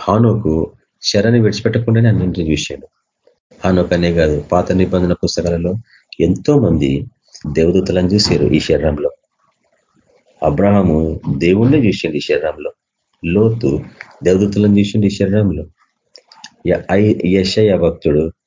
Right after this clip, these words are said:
దేవుణ్ణి చూసిండా లేదా? ఏ అధ్యాయంలో చూస్తా నాకు జ్ఞాపకం లేదు, కానీ ఒక అధ్యాయంలో హోషేయ అనే రాజు, హోషేయ,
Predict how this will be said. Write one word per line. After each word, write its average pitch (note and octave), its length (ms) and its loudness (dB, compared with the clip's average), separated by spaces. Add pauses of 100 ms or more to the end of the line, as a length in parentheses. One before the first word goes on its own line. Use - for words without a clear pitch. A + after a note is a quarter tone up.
(340)
దేవుణ్ణి G#2 440 2
చూసిండా G2+ 280 -2
లేదా? C2 360 -4 (1000)
ఏ F2 120 -2
అధ్యాయంలో E2+ 380 -2
చూస్తా E2+ 280 -2
నాకు D2+ 180 -2
జ్ఞాపకం D2 400 -2
లేదు, C#2+ 200 0
కానీ C#2+ 280 0 (840)
ఒక - 140 -2
అధ్యాయంలో D2+ 540 2 (1120)
హోషేయ A2+ 340 2
అనే E2+ 420 0
రాజు, D#2 420 0 (1900)
హోషేయ, - 360 2